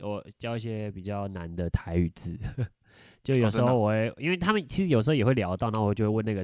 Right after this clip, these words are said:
Speaker 1: 什么意思。
Speaker 2: 嗯，嗯。
Speaker 1: 像你知道蝙蝠的台语怎么讲吗？
Speaker 2: 哦，干。
Speaker 1: 因为我们家比较乡下，所以很常会有蝙蝠在那个，就是日-，那叫什么，日落的时候飞。
Speaker 2: 嗯。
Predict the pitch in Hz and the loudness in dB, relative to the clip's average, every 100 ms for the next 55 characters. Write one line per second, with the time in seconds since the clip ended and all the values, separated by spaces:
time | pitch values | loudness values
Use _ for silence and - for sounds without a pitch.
0 | - - 82 85 87 - - _ _ _ | -8 -14 -12 -10 -10 -12 -14 _ _ _
1 | _ _ 131 131 110 104 101 95 107 - | _ _ -2 0 0 0 -2 -6 -12 -8
2 | 165 156 147 135 107 127 147 - 101 90 | -4 -2 -4 -6 -6 -2 -2 0 -4 -4
3 | 101 92 - - 90 95 85 87 - - | -4 -4 -4 -6 -4 -4 -6 -10 -12 -14
4 | - 120 _ _ _ _ _ _ _ _ | -16 -20 _ _ _ _ _ _ _ _
5 | _ _ - - - - - - - _ | _ _ -20 -18 -18 -18 -18 -20 -20 _
6 | 107 - - 196 220 156 113 107 110 113 | -16 -16 -2 6 8 8 6 2 -2 -6
7 | - _ _ _ 165 151 147 127 135 131 | -14 _ _ _ 0 2 2 2 2 2
8 | 120 127 135 117 120 113 98 92 95 95 | 0 2 0 2 -2 -2 -6 -8 -10 -2
9 | 123 101 87 _ 95 85 98 95 101 95 | 0 0 -4 _ -8 -8 -12 -6 -6 -6
10 | 92 90 85 - - 98 95 101 104 95 | -6 -8 -8 -10 -8 -6 -6 -4 -6 -6
11 | - 117 104 101 - 117 110 98 110 95 | -8 -6 -6 -6 -6 -4 -4 0 -2 -2
12 | - 90 90 92 - 82 107 _ _ _ | -6 -10 -10 -10 -12 -14 -16 _ _ _
13 | - 113 104 98 92 92 85 | -8 -4 -4 -4 -6 -6 -8